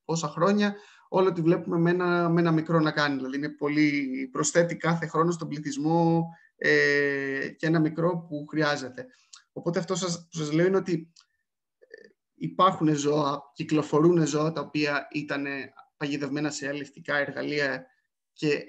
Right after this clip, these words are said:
α-, σε, σε δίχτυα ή οτιδήποτε, έχουν απελευθερωθεί και έχουν συνεχίσει κανονικά τη ζωή τους. Είναι μεγάλη, α-, άμα δηλαδή υπάρχει κάποιος εκείνη την ώρα που μπορεί να το βρει, πολλές φορές και οι ίδιοι ψαράδες βέβαια,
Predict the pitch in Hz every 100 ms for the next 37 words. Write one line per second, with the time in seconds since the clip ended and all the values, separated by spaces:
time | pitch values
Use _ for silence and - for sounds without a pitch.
0 | - 131 - - 143 131 - _ 165 147
1 | 131 143 143 - 131 135 131 120 - 151
2 | 185 220 - - _ _ - 170 170 160
3 | 147 143 - 143 143 226 262 - 262 254
4 | 233 214 208 170 196 202 190 165 151 175
5 | 170 160 151 156 127 - _ _ _ _
6 | _ _ - 165 160 156 147 156 160 _
7 | _ - 151 147 151 147 143 135 147 -
8 | - - 151 160 165 160 160 147 143 147
9 | 151 151 156 156 160 156 156 147 143 143
10 | 156 147 147 147 151 147 147 143 143 143
11 | 147 190 208 - 214 233 233 202 208 175
12 | 170 160 - 160 160 - 160 135 190